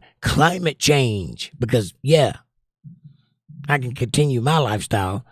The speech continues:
and it's climate change's fault. And we can raise some money. Let me hop in my G five jet and fly to a summit across the world so we can bitch about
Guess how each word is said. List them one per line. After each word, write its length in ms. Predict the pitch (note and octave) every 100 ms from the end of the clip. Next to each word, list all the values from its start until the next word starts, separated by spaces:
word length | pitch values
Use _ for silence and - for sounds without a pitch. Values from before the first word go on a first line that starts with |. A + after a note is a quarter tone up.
| _
and 160 | C#3 D3
it's 120 | C#3
climate 420 | - E3 D3+ A#2
change's 420 | F#2 A2+ G2 F#2
fault. 300 | - A2 F#2+ _ _ _ -
And 240 | G#3+ A3
we 120 | G3
can 160 | F3 F3+
raise 240 | F3+ F3+
some 100 | D#3
money. 360 | E3+ F3+ F#3 A2 - - -
Let 100 | -
me 100 | E3
hop 220 | D#3 E3
in 120 | D#3
my 160 | D3+ C#3+
G 240 | B2+ D3+
five 360 | D3 D#3 D3 C3+
jet 360 | A#2+ E3 F3+ D3
and 120 | B2+
fly 260 | D3 D3+
to 160 | C#3+ C3+
a 60 | A#2
summit 440 | - F3+ F3 D3+
across 360 | B2+ - D#3 C3
the 100 | C3
world 520 | D3+ F3+ E3+ D3+ A#2+ - -
so 140 | - D#3+
we 100 | E3+
can 240 | D3+ B2+
bitch 300 | A#2+ G3+ -
about 320 | D#3 E3 D#3